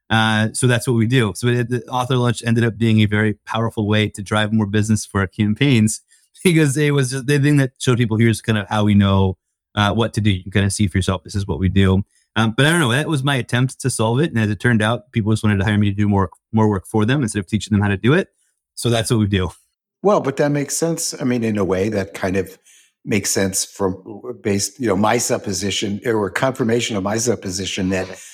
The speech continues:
Speaker 2: many authors don't want to be involved in marketing. It's not that they are averse to commerce or averse to socialization.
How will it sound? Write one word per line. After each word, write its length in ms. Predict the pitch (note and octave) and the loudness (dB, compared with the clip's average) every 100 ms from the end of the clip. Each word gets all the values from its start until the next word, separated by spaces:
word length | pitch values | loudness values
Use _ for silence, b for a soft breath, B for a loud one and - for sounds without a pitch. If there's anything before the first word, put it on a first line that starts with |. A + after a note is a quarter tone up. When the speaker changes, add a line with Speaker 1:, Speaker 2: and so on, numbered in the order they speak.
| B B | B B
Speaker 2:
many 380 | G#2 G#2 G#2 A#2 | -6 -2 2 2
authors 720 | F#2 F#2+ - F#2+ G2 G2 - - | 2 0 -2 -4 -4 -6 -8 -2
don't 320 | G#2 C#3 F#2 | 0 0 -2
want 340 | F2+ F#2 F#2 | -4 -4 -4
to 100 | - | -10
be 240 | F2+ F#2 F#2 | -8 -2 0
involved 580 | F#2 F2+ F2+ F2+ F2+ F#2 | -2 -2 -2 -4 -6 -12
in 120 | F2+ | -10
marketing. 500 | F#2 F#2+ - E2 - | -8 -8 -10 -18 -16
It's 260 | - A2 - | -12 -8 -4
not 240 | C#3+ D3+ | -4 -2
that 160 | C#3 G#2+ | -4 -2
they 340 | G#2 F#2+ F#2 _ _ _ _ _ _ _ _ - | -2 -2 -2 _ _ _ _ _ _ _ _ -6
are 360 | G2+ F#2 F2+ F2+ _ _ - | -2 -2 -4 -12 _ _ -8
averse 720 | G2 F#2 F#2+ A#2 A#2 - - | -8 -6 0 0 0 -2 -6
to 340 | - G2+ F2+ F2 | -6 -6 -4 -6
commerce 720 | - A#2+ A#2+ G#2 E2+ E2 - | -8 -4 -2 -2 -4 -6 -6
or 220 | F#2+ F2 | -4 -4
averse 420 | F#2 F2+ A#2 A#2 - | -4 -4 -2 -2 -2
to 140 | F#2+ | -6
socialization. 1160 | F2 G#2+ G2+ - F#2+ F2+ G2 G#2 A2 F#2 F2 | -4 -2 -2 0 0 0 -2 0 0 -2 -6